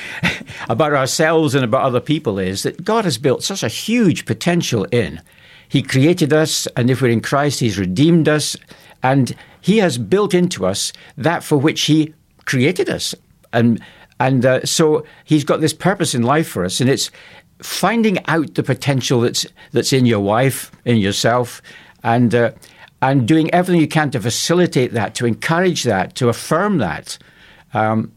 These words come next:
yeah. Uh, one of my great joys, uh, was to see Maureen developing in God, developing her gifting and ministry. And in many, many, many areas, she is far ahead of me. I, she,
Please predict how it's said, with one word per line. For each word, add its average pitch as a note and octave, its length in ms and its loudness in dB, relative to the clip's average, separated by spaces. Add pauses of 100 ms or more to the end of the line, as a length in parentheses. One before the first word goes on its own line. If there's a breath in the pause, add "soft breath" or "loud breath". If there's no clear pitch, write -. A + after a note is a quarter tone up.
yeah. A2 300 0 (280 loud breath)
Uh, D#3+ 140 0
one D#3+ 160 2
of C3+ 120 0
my B2 160 0
great A2+ 240 0
joys, A#2 540 -2 (360 loud breath)
uh, G#2+ 220 0
was A2+ 220 0
to A#2 100 -6
see B2 220 0
Maureen A2 380 2 (260 loud breath)
developing C3 720 0
in G2+ 180 -2
God, A#2 380 2
developing A#2+ 460 -2
her G#2 140 0
gifting A#2+ 400 -2
and G2+ 100 0
ministry. A2+ 500 0 (500 loud breath)
And C#3 160 2
in C3 200 4
many, E3+ 260 4
many, D#3 360 2
many C#3+ 380 0
areas, G#2+ 600 -2 (380 soft breath)
she C3 260 0
is G#2+ 140 0
far C#3+ 400 -2
ahead A#2+ 220 0
of G#2 100 -4
me. F2+ 340 -2
I, A#2 240 -2
she, - 320 -4